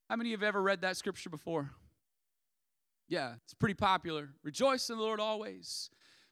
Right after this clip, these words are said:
Verse six is very, very, very popular when it comes time to worrying about stuff and needing to pray about things. "Don't be anxious about anything, but in every situation, by prayer and pe-, petition," or,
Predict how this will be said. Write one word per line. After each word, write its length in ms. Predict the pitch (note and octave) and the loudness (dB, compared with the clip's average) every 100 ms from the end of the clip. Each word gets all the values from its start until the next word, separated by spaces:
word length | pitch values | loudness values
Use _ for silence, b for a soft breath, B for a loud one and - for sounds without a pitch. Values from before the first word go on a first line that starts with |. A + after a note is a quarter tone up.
| b | b
Verse 220 | G#3+ - | 2 4
six 360 | - B3 - G3+ | 2 0 0 -2
is 120 | D3 | 2
very, 360 | G#3+ A3 G#3+ | 4 4 4
very, 340 | E3+ G3 F3 C#3+ b b b b - | 2 2 2 0 b b b b -2
very 200 | E3+ G3 | 4 6
popular 520 | - G#3+ G3+ F#3 F3+ | 8 8 6 0 0
when 120 | E3+ F#3 | 0 -4
it 120 | - | -2
comes 320 | G3+ G3+ - | -2 -2 -2
time 320 | G#3 G3+ G3 | -2 0 -2
to 320 | - F#3 E3 B B - | -4 -4 -4 B B 0
worrying 420 | G3 A#3 A3+ F#3+ | 4 4 4 0
about 320 | F3+ F3 E3+ | 0 0 0
stuff 460 | - G3 F3+ D#3 - | -2 0 0 -2 -6
and 120 | E3 | -4
needing 300 | F#3+ A3 G#3 | -2 -2 -4
to 220 | - F3+ | -2 -2
pray 420 | - - A3 A#3+ | -4 0 2 4
about 340 | A3+ F#3 F3+ - | 4 2 0 -2
things. 300 | F3+ E3+ C3 | -4 -4 -2
"Don't 180 | G#3 G#3 | -2 -2
be 160 | G#3+ | -4
anxious 440 | G#3+ B3+ - A#3+ A3 | -2 -2 -2 -2 -2
about 320 | G3+ F#3+ F#3 | 0 0 0
anything, 520 | F3 E3+ - D#3 D3 | -2 -6 -4 -4 -4
but 140 | D#3+ | -4
in 100 | F3 | -2
every 220 | G3 A#3 G#3 - _ G3 | 0 0 -2 -8 _ -8
situation, 680 | - G#3+ F#3+ F3 D#3 D#3 | -6 -6 -4 -4 -4 -6
by 100 | D#3 | -6
prayer 300 | D#3 G#3+ A3+ | -2 0 2
and 120 | G#3+ - | 0 -2
pe-, 140 | G#3 - | -6 -6
petition," 560 | F3+ - G3+ - E3+ | -6 -4 -4 -4 -4
or, 200 | D#3 C#3+ | -4 -4